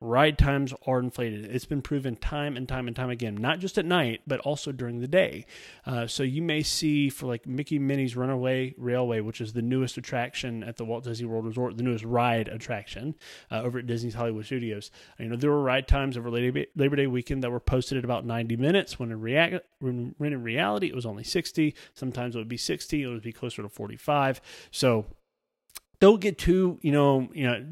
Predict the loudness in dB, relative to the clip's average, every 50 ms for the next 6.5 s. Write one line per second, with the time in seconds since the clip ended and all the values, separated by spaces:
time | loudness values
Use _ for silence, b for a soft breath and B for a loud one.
0 | -10 4 6 8 8 8 6 4 0 -2 0 0 2 2 2 2 2 2 0 0
1 | -2 -6 -8 -4 -2 0 0 0 0 -2 B B B B B B B 2 2 4
2 | 4 4 2 2 2 2 2 2 2 4 4 2 4 4 2 2 2 -2 -4 -4
3 | -6 -4 -4 -4 -4 -4 -4 -4 -4 -4 -4 -4 -6 -6 -10 -10 -4 -2 -2 -2
4 | -2 -4 -4 -4 -2 -2 0 0 0 0 0 -2 -6 -6 -6 -4 -2 0 0 0
5 | 0 0 0 -2 -2 -2 -2 -2 0 -2 -2 -2 -2 -2 -2 0 0 -2 0 0
6 | 0 0 0 0 -2 -2 -4 -6 -12 -14